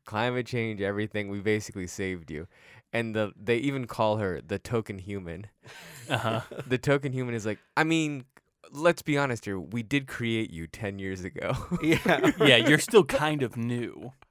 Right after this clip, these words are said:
Speaker 1: And they're like, "Yeah, yeah, yeah, whatever." <laughs> And it's like, they're still writing in this is so great, which is not surprising.
Speaker 3: Yeah, no.
Speaker 2: It was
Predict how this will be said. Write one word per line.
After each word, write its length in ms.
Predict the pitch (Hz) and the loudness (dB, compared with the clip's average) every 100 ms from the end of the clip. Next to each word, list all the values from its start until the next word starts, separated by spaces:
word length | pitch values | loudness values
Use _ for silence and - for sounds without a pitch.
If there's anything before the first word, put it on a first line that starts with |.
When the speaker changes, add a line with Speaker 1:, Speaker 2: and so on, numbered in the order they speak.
| _ - | _ -8
Speaker 1:
And 560 | 277 294 269 - 160 147 | 0 2 2 4 4 8
they're 100 | 143 | 6
like, 180 | 131 113 | 6 4
"Yeah, 200 | 151 135 | 6 8
yeah, 300 | 113 98 87 | 6 4 0
yeah, 100 | 73 | -2
whatever." 500 | 95 95 50 - 180 - | -2 -2 -4 -6 -4 -2
<laughs> 560 | 214 240 247 247 214 - _ | -2 -2 -4 -4 -6 -8 _
And 180 | 151 156 | 6 6
it's 160 | 151 185 | 2 -2
like, 140 | - | -2
they're 220 | 156 147 185 | -2 0 0
still 300 | - 226 165 - | 2 2 0 -4
writing 340 | 165 208 208 165 | -8 -4 -4 -2
in 100 | 127 | -4
this 180 | 117 107 | -6 -6
is 120 | 98 | -6
so 380 | - 135 131 95 | -2 0 0 0
great, 200 | 98 80 | -2 -2
which 120 | 113 | -4
is 80 | 123 | 0
not 200 | 147 143 | 0 0
surprising. 600 | - 95 - - - - | -4 -6 -8 -12 -18 -16
Speaker 3:
Yeah, 140 | - - - - | -14 -14 -14 -14
no. 220 | - - _ _ - | -12 -14 _ _ -2
Speaker 2:
It 40 | 165 | 2
was 280 | 160 135 | 2 -2